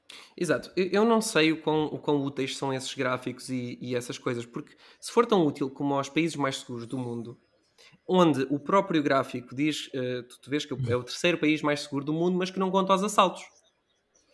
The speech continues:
Eu, eu até tive, foi, foi engraçado, eu tive uma discussão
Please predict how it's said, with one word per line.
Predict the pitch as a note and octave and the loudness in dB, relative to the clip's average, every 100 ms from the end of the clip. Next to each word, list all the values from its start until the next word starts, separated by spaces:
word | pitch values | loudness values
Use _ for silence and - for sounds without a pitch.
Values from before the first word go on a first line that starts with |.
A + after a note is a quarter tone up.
| _ | _
Eu, | F#3 | 2
eu | G3+ A3+ | 8 8
até | C4 | 6
tive, | D4+ E3 C#3 | 4 2 2
foi, | - G3 | -4 -4
foi | F#3 G3 | 2 4
engraçado, | F3+ E3 - B2+ A#2+ - | 4 0 2 0 0 -6
eu | D#3 | -6
tive | G3+ F3+ | -4 -4
uma | D#3+ F3+ | 0 2
discussão | B3+ - - - F3 C3 C3+ | 2 0 -8 0 2 2 -2